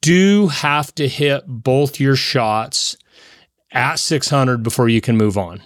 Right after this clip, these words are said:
okay? So your first two shots, six hundred yards, you have to keep 'em in the ten inch vital, both shots. If you do, you get an entry in the drawing for the prizes,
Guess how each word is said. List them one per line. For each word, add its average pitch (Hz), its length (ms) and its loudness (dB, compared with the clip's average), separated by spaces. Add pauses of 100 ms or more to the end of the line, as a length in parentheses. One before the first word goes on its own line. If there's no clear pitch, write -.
(120)
okay? 120 180 -2
So 120 160 -4
your 104 120 -6
first 165 300 0
two 214 120 2
shots, 160 640 0 (480)
six - 280 -2
hundred 170 280 0
yards, 139 580 0
you 120 140 -2
have 139 380 -2
to 143 100 -6
keep 147 280 -2
'em 131 140 2
in 127 100 4
the 113 100 2
ten 147 340 0
inch 160 420 -4 (160)
vital, 127 560 0 (580)
both 139 220 2
shots. 131 680 0 (100)
If 135 200 0
you 139 120 4
do, 151 640 2 (600)
you 117 100 -2
get 123 160 4
an 120 100 4
entry 151 340 2
in 170 80 0
the 185 80 0
drawing 156 400 2
for 156 140 -2
the 156 80 -2
prizes, 127 580 0